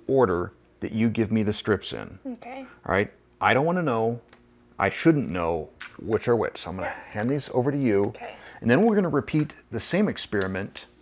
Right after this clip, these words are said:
Speaker 1: for you.
Speaker 2: Okay.
Speaker 1: So, um, I will kinda turn away here. You figure out which one I am and then get the strips in order.
Speaker 2: Okay. If I can open 'em.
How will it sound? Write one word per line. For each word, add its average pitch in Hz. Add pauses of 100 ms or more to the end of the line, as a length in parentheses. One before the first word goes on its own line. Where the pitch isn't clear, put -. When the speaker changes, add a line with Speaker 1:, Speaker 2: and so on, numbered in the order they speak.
(400)
Speaker 1:
for -
you. 110 (500)
Speaker 2:
Okay. 254
Speaker 1:
So, - (1000)
um, 101 (340)
I -
will 127
kinda 127 (160)
turn 120
away 131
here. 131 (220)
You 107
figure 117
out -
which -
one 131
I 139
am 113
and 107
then 104
get 98
the 120
strips - (1000)
in 101
order. 69 (240)
Speaker 2:
Okay. - (1700)
If -
I -
can -
open 240
'em. 160